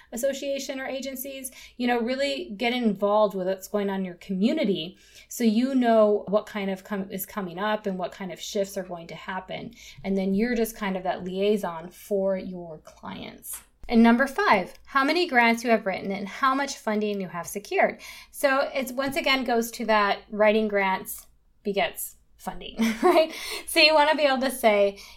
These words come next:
you know, maybe your success rate, like, you don't even need to go with your percentage of twenty percent or what-, whatever. If you've been able to secure thirty million dollars variety of nonprofits, like, that's huge.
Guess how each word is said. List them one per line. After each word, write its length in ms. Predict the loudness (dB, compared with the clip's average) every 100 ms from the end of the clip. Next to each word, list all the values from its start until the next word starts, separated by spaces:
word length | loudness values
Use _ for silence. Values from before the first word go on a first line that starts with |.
| 0
you 80 | 2
know, 400 | 4 2 0 -6
maybe 280 | 0 2 2
your 180 | 0 0
success 440 | -2 -4 -2 0
rate, 200 | 2 4
like, 180 | 2 0
you 80 | -4
don't 160 | -4 -4
even 160 | -4
need 140 | -4 -2
to 60 |
go 160 | -2 -2
with 140 | -2
your 100 | -4
percentage 720 | -2 -4 -4 -4 -2 -2 0 -4
of 140 | -6
twenty 320 | -8 -6 -6
percent 380 | -6 -8 -6 -8
or 100 | -8
what-, 300 | -8 -8 -6
whatever. 400 | -4 -4 -6 -10 -14 -10 0
If 180 | 2
you've 200 | 2 -2
been 100 | 0
able 240 | 0 0 -4
to 180 | -8 -10
secure 680 | -10 -12 -8 -2 2 4 2
thirty 300 | 0 0 0
million 360 | -2 -2 0 2
dollars 560 | 4 4 4 2 0 -6 -2
variety 720 | 0 4 6 6 4 0 -4
of 100 | -4
nonprofits, 1040 | -2 -4 -4 0 0 0 -6 -8 -12 -18 -16 -18 -18 -4
like, 300 | 6 6 6
that's 500 | 4 2 2 -10 -10
huge. 520 | -4 -2 -4 -8 -14